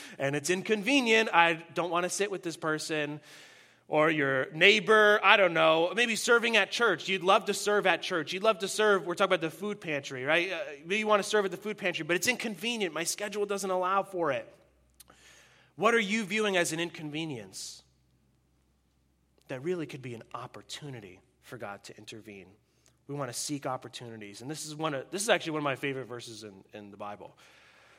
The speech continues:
Ephesians five fifteen to seventeen. It says, "Be careful how you live. Don't live like fools, but like those who are wise.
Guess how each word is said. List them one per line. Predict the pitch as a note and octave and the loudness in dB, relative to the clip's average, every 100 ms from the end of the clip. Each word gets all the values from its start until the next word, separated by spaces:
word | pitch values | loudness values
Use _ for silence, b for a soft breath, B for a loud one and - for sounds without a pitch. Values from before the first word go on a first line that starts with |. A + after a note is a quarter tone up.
| b b b _ _ _ _ _ _ | b b b _ _ _ _ _ _
Ephesians | A#2+ C#3+ B2 A#2+ - | -6 -6 -6 -8 -4
five | C#3+ C3 B2 A#2+ - | -2 0 -2 -6 -16
fifteen | - - C#3+ - B2+ | -18 -10 -10 -8 -10
to | A2+ | -8
seventeen. | - A#2+ G#2 - G2+ F#2+ - _ _ _ _ _ _ _ _ _ | -6 -8 -10 -16 -18 -20 -20 _ _ _ _ _ _ _ _ _
It | - | -2
says, | F#3+ D3+ | -2 4
"Be | G3+ | 4
careful | G#3+ - G#3+ B3 A#3+ A#3 | 4 4 4 4 2 -2
how | A#3 F#3+ | 2 2
you | F#3 E3+ | 2 0
live. | C#3+ A#2+ F#2+ - _ _ _ _ _ _ _ _ _ _ _ _ _ _ - | -4 -6 -10 -18 _ _ _ _ _ _ _ _ _ _ _ _ _ _ 4
Don't | B3+ C#4 | 4 6
live | C4 | 6
like | G#3 G3 | 6 4
fools, | - F#3+ A3+ G3 G3 G3 - - - _ _ _ _ _ _ _ _ _ | 0 -4 6 6 6 0 -8 -12 -16 _ _ _ _ _ _ _ _ _
but | E3+ | -4
like | E3 D#3+ B2+ | 0 -2 -2
those | D3+ D#3 D#3 - | -4 -4 -4 -8
who | D3+ | -6
are | A#2+ | -6
wise. | G#2+ G2+ G2+ F#2 F2+ - - - | -6 -10 -12 -12 -16 -18 -18 -20